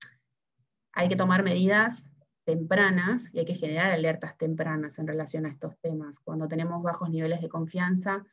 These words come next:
es muy difícil volver a construir, eh, confianza sobre esa población que ya se retiró de la mesa. Entonces, por eso hago hincapié en este punto.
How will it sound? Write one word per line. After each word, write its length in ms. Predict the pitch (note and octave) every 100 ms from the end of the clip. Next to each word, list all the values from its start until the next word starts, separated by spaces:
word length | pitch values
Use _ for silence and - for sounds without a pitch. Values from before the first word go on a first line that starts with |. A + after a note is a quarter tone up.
| _ _ -
es 80 | E3
muy 140 | F3+
difícil 440 | F3+ - G3+ F#3+ F3
volver 340 | E3 D#3+ D#3+
a 80 | D#3+
construir, 760 | D#3+ D#3+ - E3 E3 F3 F3+ - _ _ _ _
eh, 260 | E3 D3+ D3
confianza 460 | E3 D#3+ E3+ E3+
sobre 240 | D#3+ D#3 D#3
esa 180 | E3 D#3+
población 560 | D#3 D3+ D#3 E3 F3
que 100 | F3+
ya 120 | E3
se 140 | D#3+ F3
retiró 520 | E3 D#3+ D#3+ D#3+ D#3+
de 120 | D#3+
la 100 | D#3
mesa. 360 | D3+ D3 - D#3+
Entonces, 560 | D3+ D#3+ D#3+ D#3+ D#3+ - _ _ _ -
por 160 | D#3
eso 400 | E3 E3+ E3+ E3 - _ _ -
hago 200 | D#3 D#3+
hincapié 600 | D#3+ D#3+ D#3+ E3+ E3+ D#3+
en 120 | E3
este 240 | D#3+ E3+
punto. 480 | D#3+ D3+ D3 - -